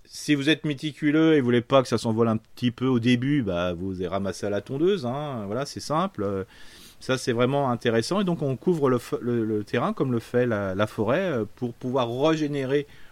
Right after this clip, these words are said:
le sol, hein. Le but du jeu, c'est pas, je vous dis, de faire de la fertilisation,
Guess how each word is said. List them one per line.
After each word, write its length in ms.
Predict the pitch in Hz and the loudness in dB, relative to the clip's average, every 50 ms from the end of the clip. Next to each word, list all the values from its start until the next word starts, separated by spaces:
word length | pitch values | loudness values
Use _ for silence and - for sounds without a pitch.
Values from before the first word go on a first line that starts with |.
| - - | -12 -6
le 140 | - 110 110 | -2 0 0
sol, 320 | - - 156 170 214 226 120 | 0 2 2 2 2 2 2
hein. 80 | 123 | 0
Le 140 | 139 135 117 | 0 -2 0
but 120 | 117 117 | 0 0
du 120 | 113 120 113 | 0 0 0
jeu, 140 | 120 135 131 | -2 -2 -4
c'est 180 | - - 101 | -2 -6 -6
pas, 200 | 95 - 117 117 | -6 -6 -6 -6
je 60 | 113 | -6
vous 60 | 110 107 | -8 -8
dis, 140 | 110 120 | -8 -6
de 140 | 117 107 95 | -6 -6 -8
faire 200 | 101 - - 123 | -8 -6 -6 -4
de 40 | 113 | -4
la 80 | 113 101 | -4 -6
fertilisation, 800 | - - 135 113 - 123 117 113 120 123 120 - 131 135 135 | -4 -6 -6 -6 -6 -6 -6 -4 -4 -4 -4 -4 -4 -4 -6